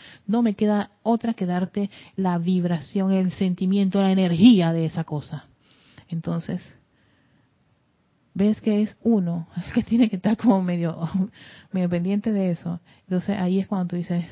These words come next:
no voy a esta-, no voy a caer en esto. Aunque fulano de tal o sultana de tal no me caiga bien, no voy a,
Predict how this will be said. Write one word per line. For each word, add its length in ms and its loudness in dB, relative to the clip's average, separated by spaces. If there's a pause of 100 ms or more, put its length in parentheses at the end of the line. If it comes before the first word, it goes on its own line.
(300)
no 140 0
voy 160 2
a 40 2
esta-, 240 -10
no 140 -2
voy 100 2
a 80 0
caer 220 0
en 140 -2
esto. 340 -6 (760)
Aunque 520 -2 (120)
fulano 500 0 (180)
de 160 -4
tal 360 -2 (120)
o 160 -6
sultana 600 -4
de 120 -2
tal 340 -4 (220)
no 260 0
me 160 0
caiga 480 -2 (100)
bien, 520 0 (420)
no 120 2
voy 260 2
a, 280 -2